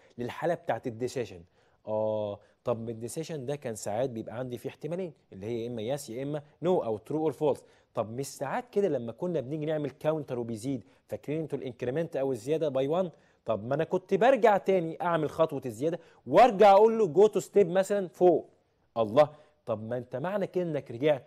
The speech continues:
يبقى اتجاه السهم أو الإيرو اتغير بقى منين؟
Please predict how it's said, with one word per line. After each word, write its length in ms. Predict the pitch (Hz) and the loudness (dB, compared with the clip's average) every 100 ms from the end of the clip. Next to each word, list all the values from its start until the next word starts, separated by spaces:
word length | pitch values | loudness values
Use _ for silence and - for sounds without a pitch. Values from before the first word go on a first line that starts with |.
| - _ | -20 _
يبقى 280 | 107 107 - | -10 -8 -6
اتجاه 520 | 117 - 143 220 240 | -8 -4 4 4 4
السهم 460 | 196 - 180 143 113 | -2 -4 -2 -2 -6
أو 280 | - 139 139 | 0 2 2
الإيرو 320 | 139 160 165 - _ 131 | 2 0 0 -6 _ -2
اتغير 520 | 127 123 165 156 113 | 0 2 2 2 0
بقى 240 | 123 135 | 0 -2
منين؟ 280 | 127 139 | -2 -4